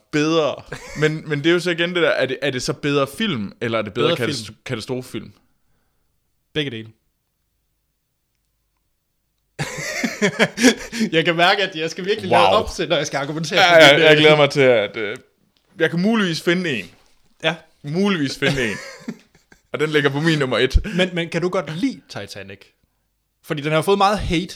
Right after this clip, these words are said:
Speaker 2: ligesom sådan
Speaker 1: Ja,
Speaker 2: en
Speaker 1: jeg
Speaker 2: som
Speaker 1: synes
Speaker 2: Avatar.
Speaker 1: ikke, den har, jeg, jeg synes, det er synd, den har fået så meget hate. Altså, men det er ikke fordi, at jeg sidder og, hvad hedder det, græder med Rose. <laughs>
Speaker 2: Og Celine Dion skruer
Speaker 1: Ja.
Speaker 2: på max.
Speaker 1: <laughs> Jeg bare har det så hårdt. Jeg bare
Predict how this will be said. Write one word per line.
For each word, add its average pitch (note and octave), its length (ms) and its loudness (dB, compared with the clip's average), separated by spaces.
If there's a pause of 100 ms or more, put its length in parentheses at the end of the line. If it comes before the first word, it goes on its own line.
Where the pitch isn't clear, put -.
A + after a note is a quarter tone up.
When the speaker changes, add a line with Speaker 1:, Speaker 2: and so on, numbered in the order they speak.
(140)
Speaker 2:
ligesom C#3 300 -10
sådan C#3+ 160 -8
Speaker 1:
Ja, C#3 40 0
Speaker 2:
en C#3 60 0
Speaker 1:
jeg C3 80 -4
Speaker 2:
som D#3+ 140 -2
Speaker 1:
synes - 60 0 (140)
Speaker 2:
Avatar. B2 60 -8
Speaker 1:
ikke, B2+ 80 2
den C3+ 100 2
har, A#2 480 2
jeg, C#3 240 -2
jeg E3 100 -2
synes, A#2+ 100 -10
det C3+ 80 -8
er C#3 40 -2
synd, C3+ 220 -4
den A2+ 80 -8
har G#2 100 -6
fået A2+ 200 -4
så A2 60 -10
meget G2+ 180 -4
hate. G2 400 -8
Altså, A#2 140 -8
men A#2+ 180 -12
det - 120 -20
er B2+ 60 0
ikke C3 120 -4
fordi, A#2+ 300 -2
at G2+ 140 -4
jeg F#2+ 420 0 (320)
sidder A#2 380 -6
og, G2+ 300 -6
hvad - 100 -10
hedder G#2 280 -6
det, G#2+ 380 -6 (360)
græder A#2 420 0
med G#2+ 160 -4
Rose. A2 600 -2 (340)
<laughs> - 320 -12
Speaker 2:
Og B2+ 140 -4
Celine B2 360 -6
Dion B2+ 300 -8
skruer B2+ 300 -8 (140)
Speaker 1:
Ja. D#3+ 120 4
Speaker 2:
på - 60 0
max. - 320 2 (300)
Speaker 1:
<laughs> - 380 -18
Jeg D#3 120 -10
bare C#3 160 2
har C#3+ 220 -8
det D#3 140 -10
så F#3 160 -2
hårdt. D3+ 360 -4 (460)
Jeg D3 80 -10
bare C#3+ 160 0